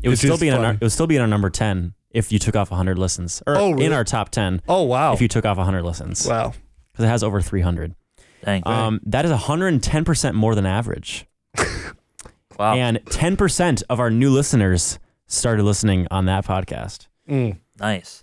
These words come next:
Speaker 1: Uh, we had seventy-eight percent of people discover us in twenty twenty-three.
Speaker 3: Let's go.
Speaker 2: Really?
Speaker 1: Which makes sense. Well, we started in September of twenty-two,
Speaker 2: Yeah, that's
Speaker 1: so
Speaker 2: true. That's true.
Speaker 3: Yeah.
Speaker 1: majority of our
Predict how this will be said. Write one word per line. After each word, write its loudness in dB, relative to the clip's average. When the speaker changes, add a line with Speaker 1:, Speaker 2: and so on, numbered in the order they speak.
Speaker 1:
Uh, 2
we 2
had 2
seventy-eight 2
percent 0
of 0
people 0
discover 0
us 0
in 2
twenty 0
twenty-three. 2
Speaker 3:
Let's -8
go. 2
Speaker 2:
Really? 2
Speaker 1:
Which -2
makes 0
sense. -2
Well, 0
we 4
started 0
in 2
September 0
of 0
twenty-two, -2
Speaker 2:
Yeah, 4
that's 2
Speaker 1:
so 0
Speaker 2:
true. -4
That's -4
true. -8
Speaker 3:
Yeah. -6
Speaker 1:
majority 2
of 2
our 0